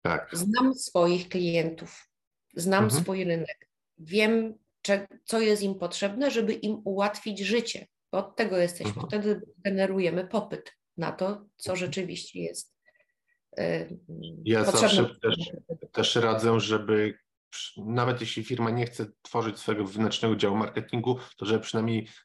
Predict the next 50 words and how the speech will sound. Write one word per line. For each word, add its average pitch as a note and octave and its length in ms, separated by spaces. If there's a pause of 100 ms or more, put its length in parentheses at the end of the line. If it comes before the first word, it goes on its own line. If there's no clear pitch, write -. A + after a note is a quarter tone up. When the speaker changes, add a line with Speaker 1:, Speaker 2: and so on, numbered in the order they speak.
Speaker 1:
była G#2 220
jedna, G#2+ 340
dwie G2+ 280
osoby, A2+ 500
w A2+ 60
zależności G2+ 420
oczywiście G#2 440
jaki A2 140
budżet C3 340
ma G#2 80
ta - 100
firma, A#2 480 (320)
Speaker 2:
Mhm. A#3+ 160
Speaker 1:
która A#2 280
będzie A2+ 300
tworzyć A2 440
content, G#2+ 580
w-, G2 160 (240)
bo A2 320
wiadomo, A2+ 360
część - 600 (260)
rzeczy A#2+ 340
rzeczywiście A2+ 480
mo-, F2+ 220 (180)
można G2+ 280
wydelegować G2 600
agencji, E2+ 760
czy - 120
to G#2 160
Speaker 2:
Mhm. G#2 240
Speaker 1:
seo, A#2 360
tak G#2+ 120
jak G2+ 100
my A2 60
Speaker 2:
Mhm. G#2+ 140
Speaker 1:
robimy, G2+ 320
czy - 140
reklamy, A2 420
jakieś G2+ 240
Google G#2+ 280
Ads, G#2+ 220
Facebook G2+ 380
Ads, G#2+ 200
okej, B2 260
to - 60
są A2+ 180
rzeczy, A#2 240
które - 200
można A2 180
Speaker 2:
Mhm. - 160